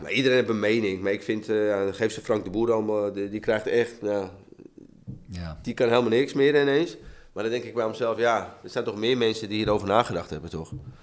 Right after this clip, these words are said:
Speaker 1: En, die
Speaker 2: Ja.
Speaker 1: scha-, en, en dan is het nu allemaal, ja, Frank de Boer heeft het niet, niet goed gedaan, weet je. Dan denk ik, ja, dat vind ik een beetje makkelijk. Maar ja, het is wat het is, het is de voetballerij.
Speaker 2: Wordt het trainersvak ook niet een beetje overschat?
Speaker 1: Nee, nee, denk ik niet.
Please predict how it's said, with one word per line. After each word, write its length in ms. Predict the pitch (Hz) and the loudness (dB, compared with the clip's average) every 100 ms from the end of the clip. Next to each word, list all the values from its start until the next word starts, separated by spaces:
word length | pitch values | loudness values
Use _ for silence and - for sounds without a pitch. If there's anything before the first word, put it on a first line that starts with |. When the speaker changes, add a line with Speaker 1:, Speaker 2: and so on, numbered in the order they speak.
| - _ - - - - | -20 _ -20 -20 -20 -4
Speaker 1:
En, 120 | 107 | 0
die 80 | 110 | 4
Speaker 2:
Ja. 60 | |
Speaker 1:
scha-, 160 | 107 110 | 6 8
en, 160 | 117 | 8
en 140 | 113 113 | 6 6
dan 120 | 117 | 4
is 100 | 107 | 2
het 80 | 113 | 0
nu 100 | 120 | 0
allemaal, 300 | 117 120 120 | 2 2 2
ja, 160 | 120 120 | 0 0
Frank 200 | 120 117 | -4 -4
de 60 | |
Boer 180 | 113 131 | -6 -4
heeft 120 | 117 | -4
het 100 | 95 | -4
niet, 160 | 95 92 | -8 -8
niet 100 | 95 | -8
goed 200 | 104 95 | -10 -14
gedaan, 280 | 82 80 76 | -14 -16 -16
weet 140 | 80 | -16
je. 60 | 80 | -14
Dan 80 | 92 | -12
denk 120 | 90 | -12
ik, 60 | 82 | -14
ja, 140 | 76 | -14
dat 80 | 92 107 | -10 -10
vind 100 | 104 | -8
ik 100 | 120 | -6
een 60 | |
beetje 180 | 117 113 | -8 -8
makkelijk. 340 | 98 95 90 - _ _ _ _ _ | -8 -8 -10 -20 _ _ _ _ _
Maar 140 | 113 | -8
ja, 80 | - - _ _ | -8 -12 _ _
het 100 | - | -10
is 100 | 123 | -4
wat 80 | 139 | -2
het 100 | 127 | -2
is, 100 | 127 | -4
het 80 | 131 | -4
is 60 | 123 | -10
de 60 | |
voetballerij. 480 | 123 120 123 131 143 156 - - - | -10 -2 2 2 2 -2 -14 -20 -20
Speaker 2:
Wordt 180 | - 110 | -12 -10
het 100 | - | -4
trainersvak 400 | 135 131 - 139 | -2 -2 -4 -8
ook 80 | 135 | -6
niet 100 | 131 | -6
een 60 | |
beetje 240 | 135 143 139 | -6 -6 -8
overschat? 380 | 131 - 147 - _ _ _ _ _ _ _ _ _ _ - - - | -10 -12 -14 -18 _ _ _ _ _ _ _ _ _ _ -18 -16 -8
Speaker 1:
Nee, 800 | 170 214 170 - 190 196 185 151 | -2 2 2 2 0 -4 -10 -12
nee, 400 | 170 175 147 160 | -6 -2 -2 -4
denk 160 | 165 113 | -8 -10
ik 80 | |
niet. 220 | 120 175 | -8 -8